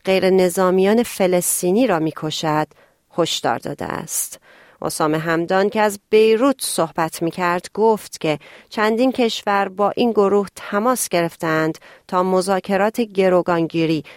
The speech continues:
و توقف خشونت در جنگ اسرائیل و حماس را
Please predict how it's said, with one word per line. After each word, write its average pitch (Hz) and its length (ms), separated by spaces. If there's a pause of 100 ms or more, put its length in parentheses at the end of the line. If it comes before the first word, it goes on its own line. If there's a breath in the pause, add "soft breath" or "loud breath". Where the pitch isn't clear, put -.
(140 loud breath)
و 180 160
توقف 185 680
خشونت 180 840
در 170 240
جنگ 233 400
اسرائیل 175 680
و 165 80
حماس 165 600
را 151 180